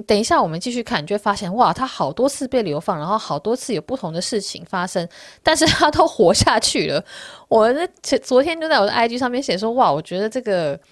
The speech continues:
哲宗他爷爷根本是个九命怪猫，<laughs> 就是他经历过超多事情的，但是呢，他都活下来了。对，而且就觉得他有一阵子好像过得还，还蛮好的。那我之前在影片也有讲，就是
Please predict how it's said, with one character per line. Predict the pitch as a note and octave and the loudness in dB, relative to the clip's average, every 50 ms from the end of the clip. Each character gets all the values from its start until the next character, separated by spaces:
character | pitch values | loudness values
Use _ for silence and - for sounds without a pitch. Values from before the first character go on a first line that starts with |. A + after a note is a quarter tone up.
| _ _ - | _ _ -6
哲 | - G3 | -4 -2
宗 | G#3 A3+ A#3+ | -2 -2 0
他 | B3 B3+ B3+ | -2 -2 -2
爷 | G#3+ E3+ E3 | 0 -2 -2
爷 | F3 - | -2 -2
根 | - A#3 | -4 -6
本 | G#3 A3 | -6 -4
是 | A#3 | -2
个 | G#3+ | -4
九 | - - - F3 C#3+ | -4 -4 -4 -4 -4
命 | D#3+ G#3+ G#3+ G3+ G3 | -4 -6 -8 -8 -2
怪 | - G3 F3+ F3+ E3+ | 0 2 2 2 0
猫， | E3+ F3 F3 F3 G#3+ C4+ - | -2 -2 -2 -2 -2 -4 -4
<laughs> | - - | -6 -6
就 | D#4+ - - G4+ | -2 2 2 2
是 | G4 | 2
他 | - F#4+ F#4 E4 - _ _ _ _ _ - - - - - - - | 2 2 2 0 -2 _ _ _ _ _ -16 -14 -12 -12 -12 -12 -6
经 | - E4 F4 | -2 0 2
历 | F#4 G4 F4+ | 2 4 4
过 | F#4 E4+ | 4 4
超 | E4+ - - - G#4 F#4+ F#4+ G#4 | 4 2 2 4 4 6 6 4
多 | G4+ F#4 F4+ G4 | 4 4 4 4
事 | G4 - F#4 D4+ C4 | 2 2 -2 -4 -4
情 | - - F3 D#3+ E3 | -4 -6 -6 -6 -4
的， | F3 E3 D3+ | -2 -2 -2
但 | D#3 - E4 D#4 D#4 | -2 -2 -2 -2 -2
是 | - - D4+ | -4 -8 -6
呢， | C4 B3 A#3+ A#3+ C4 - - - - - | -4 -4 -4 -4 -6 -10 -16 -20 -20 -8
他 | - - D4+ | -2 0 2
都 | D4+ D#4+ E4+ | 4 4 4
活 | E4 - G#3 E3 G3 | 4 4 4 4 4
下 | - - C#4+ F#3 D3+ | 4 4 4 4 2
来 | C3 B2+ B2+ C3 | 0 -2 -2 -4
了。 | C#3+ C3+ B2+ B2+ F#3 _ _ _ _ _ _ _ _ _ - | -6 -10 -10 -12 -14 _ _ _ _ _ _ _ _ _ -12
对， | - - - - - - _ _ _ _ _ - | -10 -10 -10 -12 -16 -20 _ _ _ _ _ -4
而 | - A#3+ | -4 -2
且 | - - C4+ G#3+ | 0 2 2 2
就 | A#3 C4 | 0 -2
觉 | - G3 F#3 | -2 -2 -2
得 | G3+ F#3+ | -2 -4
他 | F#3+ - G#3+ G3 G3 F#3+ F#3+ G3 G#3 A3 - | -4 -2 -2 0 0 0 0 -2 -6 -8 -6
有 | - F3 | -4 -4
一 | G3 | -2
阵 | - F#4 F4 | -2 -2 -2
子 | A#3 - | -2 -4
好 | - D#3+ | -6 -6
像 | E3+ G#3 A3+ | -6 -6 -6
过 | - - C#4 G3 | -2 0 0 0
得 | E3 | 0
还， | E3+ D#3+ F3 D#3 D#3 D3+ D3+ D3+ F3 F#3 | 0 -2 -4 -4 -4 -4 -6 -8 -10 -12
还 | - - G3+ G#3+ | -6 -4 -2 -2
蛮 | A3 G3 G#3 | 0 -2 -4
好 | B3 - - F#3+ - - | -4 -4 -2 -2 -2 -4
的。 | - - C#3 C3+ - - _ _ _ _ _ _ _ _ _ _ _ _ _ | -6 -8 -8 -8 -10 -14 _ _ _ _ _ _ _ _ _ _ _ _ _
那 | - F4 | 0 2
我 | C#4+ C#4 | 2 2
之 | C4+ - C4+ | 0 -2 -4
前 | B3+ G#3 | -4 -2
在 | A3 A#3+ | 0 -2
影 | F#3+ D#3 F3 | -2 -2 -2
片 | A#3 G#3+ F3+ | -2 -2 -2
也 | E3+ | -2
有 | E3+ F3+ | -2 -4
讲， | F3+ - E3+ C#3 C#3 D#3+ E3+ F3+ | -4 -4 -6 -6 -6 -10 -14 -10
就 | - A#3 G#3+ | -8 -6 -6
是 | G3+ G3+ G3+ G3 F3 E3 D3+ C#3 | -4 -6 -6 -4 -4 -6 -6 -8